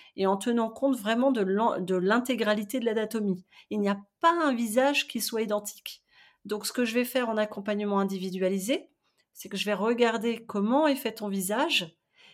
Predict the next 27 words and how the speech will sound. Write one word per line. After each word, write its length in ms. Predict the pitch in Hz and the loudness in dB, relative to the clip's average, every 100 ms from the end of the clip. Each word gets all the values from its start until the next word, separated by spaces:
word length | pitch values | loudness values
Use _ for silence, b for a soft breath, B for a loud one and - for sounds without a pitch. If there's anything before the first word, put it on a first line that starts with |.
| b | b
quels 180 | - 185 | -4 -2
sont 200 | - 294 | 0 0
ce, 260 | - - 180 | 0 0 0
quels 220 | - 190 | -2 -4
sont, 200 | - 277 | 0 2
en 120 | 233 | 2
fait, 320 | 190 208 202 - | 0 -4 -6 -4
quelle 200 | 175 214 | 0 2
est 100 | 277 | 2
sa 200 | - 196 | 0 -4
structure, 800 | - 180 - - 294 320 165 - _ _ _ _ _ _ - | -6 -12 -12 -6 -4 -4 -8 -10 _ _ _ _ _ _ -2
quelles 220 | 233 240 | -2 0
sont 380 | - 262 247 - _ _ | 2 0 0 -8 _ _
les 180 | - 175 | -6 -4
dépressions, 680 | 165 208 - 226 - 453 - _ | 0 -2 0 -4 -2 -2 -4 _
les 140 | 196 - | -12 -8
creux, 180 | - 554 - - _ _ - B B - | 4 4 4 -14 _ _ -20 B B -6
quelles 180 | 214 | -4
sont 200 | 214 269 | 0 2
effectivement 840 | 254 233 226 - 240 247 254 269 - B B | 2 0 -6 -6 -2 0 0 -4 -14 B B
les 100 | 185 | -4
parties 360 | 208 220 - 254 | 0 -2 -2 -8
qui 100 | - | -6
sont 140 | 180 | -4
beaucoup 280 | 180 202 226 | -4 -4 -8
plus 180 | - 196 | -6 2
galbées, 480 | 196 185 240 440 | 2 4 0 -2